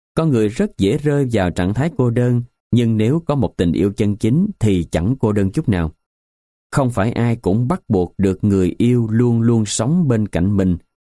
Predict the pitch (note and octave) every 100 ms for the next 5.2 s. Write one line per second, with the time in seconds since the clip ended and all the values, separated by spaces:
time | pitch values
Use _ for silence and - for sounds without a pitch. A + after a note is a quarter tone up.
0 | _ - A2 G#2+ C3+ D#3 F#2+ F2 - D#3+
1 | F#3+ - B2+ A#2+ B2+ A#2+ A#2+ G#2+ A2+ F#2+
2 | D#2+ G#2+ G#2 E2+ E2+ C3 - A2 G#2 G2+
3 | F#2+ B2 D3 C3+ F3 - _ _ _ _
4 | _ _ _ _ - C#3 C#3+ B2+ F2+ B2+
5 | C#3